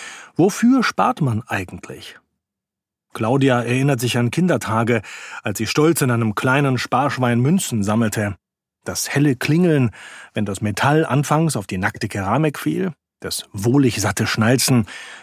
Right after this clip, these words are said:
wenn die Münze später im Bett der anderen Münzen landete. Und dann der große Tag, wenn das Schwein geschlachtet wurde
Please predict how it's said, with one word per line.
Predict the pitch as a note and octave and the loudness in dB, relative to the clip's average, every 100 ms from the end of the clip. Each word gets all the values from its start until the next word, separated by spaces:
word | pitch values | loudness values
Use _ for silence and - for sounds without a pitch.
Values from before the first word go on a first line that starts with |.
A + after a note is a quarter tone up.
| - | -4
wenn | B2+ | 0
die | C3 | 4
Münze | E3 G#3 G#3+ | 4 4 2
später | - - F#3 G3 E3+ | 0 -2 -2 0 0
im | B2+ | 0
Bett | C#3 C#3+ - | 0 -2 -2
der | C#3+ - | -4 0
anderen | C3 B2+ A#2 A2 G2+ | 2 2 2 2 0
Münzen | G#2 G2 A2+ G2+ | 0 -2 -4 -4
landete. | - - - - - _ _ _ _ _ - | -6 -14 -16 -16 -20 _ _ _ _ _ -2
Und | C#3 | 2
dann | F#3+ | 4
der | G3 G#2+ | 4 2
große | C#3+ G3+ A2+ | 2 0 0
Tag, | - - C3+ - - - - | -2 -2 -4 -10 -18 -20 -8
wenn | A#2 | -4
das | G2+ F#2 | -4 -2
Schwein | G#2+ B2+ B2 | 0 0 0
geschlachtet | G#2+ - - - A2 | -2 -2 -2 -2 -2
wurde | B2 A#2 A#2 | 0 2 0